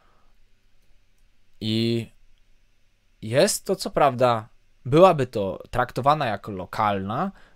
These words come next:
gdyby nie to słowo kluczowe global, które pojawiło się w tym miejscu. No i mamy pi równa się new pi, które jest przekazywane z naszego parametru z góry. No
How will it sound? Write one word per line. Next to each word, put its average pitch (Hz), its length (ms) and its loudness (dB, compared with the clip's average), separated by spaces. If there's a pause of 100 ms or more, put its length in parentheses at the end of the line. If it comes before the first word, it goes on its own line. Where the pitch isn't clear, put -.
(100)
gdyby 170 340 0
nie 208 120 2
to 196 120 -8
słowo 165 720 0
kluczowe 123 440 -2
global, 113 520 2
które 113 540 -4
pojawiło 110 420 -4
się 101 160 -10
w - 80 -18
tym 101 200 -10
miejscu. 95 420 -10 (560)
No 285 100 -4
i 302 40 -4
mamy 147 300 0
pi 240 340 -4
równa 123 260 -4
się 107 200 -8
new 170 260 0
pi, 214 220 -2
które 127 240 -4
jest 120 160 -2
przekazywane 117 720 -4 (280)
z - 60 -14
naszego 117 640 0 (100)
parametru 113 760 -2 (160)
z 117 140 -14
góry. 160 340 2 (2000)
No 175 360 0